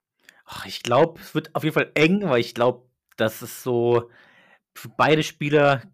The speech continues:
oder für beide Teams kein so cooles Matchup. Und so, ich sag mal so, in den Zwanziger wird das irgendwie enden, sag ich so oder so. Aber einzuschätzen finde ich ultra schwer, weil die Giants hatten jetzt, äh, gef-, also wir stehen halt eins fünf und wir haben halt fünfmal brutal aufs Maul bekommen.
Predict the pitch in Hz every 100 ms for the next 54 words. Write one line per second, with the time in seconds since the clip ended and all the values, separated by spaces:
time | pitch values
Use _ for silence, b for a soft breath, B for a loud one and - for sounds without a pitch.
0 | _ - 120 - 113 - 143 - - 135
1 | 120 120 160 165 - 120 139 - 127 151
2 | - _ b b b b b _ _ _
3 | 113 113 117 113 98 107 104 104 - 101
4 | 110 107 101 98 - 101 127 123 117 110
5 | 113 120 113 120 113 107 120 117 110 101
6 | 92 85 85 _ b b b b b b
7 | 90 92 101 104 98 95 _ _ 110 113
8 | 151 - 156 147 - - 135 120 - 143
9 | 196 190 98 - 113 117 101 98 95 101
10 | 117 135 123 117 110 120 110 113 - 101
11 | - 113 117 110 113 - 147 160 - 113
12 | 104 110 107 - 156 156 123 113 120 117
13 | - 113 190 165 139 117 117 143 104 -
14 | 104 127